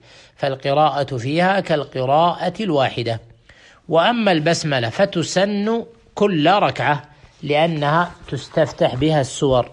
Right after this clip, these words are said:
وظاهر كلامه أن القراءة في الركعة الثانية كالقراءة في الركعة الأولى،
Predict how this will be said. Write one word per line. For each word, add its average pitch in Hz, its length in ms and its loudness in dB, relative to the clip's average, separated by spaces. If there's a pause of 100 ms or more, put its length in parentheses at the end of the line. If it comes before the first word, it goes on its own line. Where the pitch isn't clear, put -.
(560)
وظاهر 160 560 2
كلامه 117 500 -2 (100)
أن 156 200 -2
القراءة 139 540 -2
في 120 260 -4
الركعة 135 460 -2
الثانية 185 520 -2
كالقراءة 160 640 -2
في 156 120 -2
الركعة 131 560 0
الأولى، 110 760 -4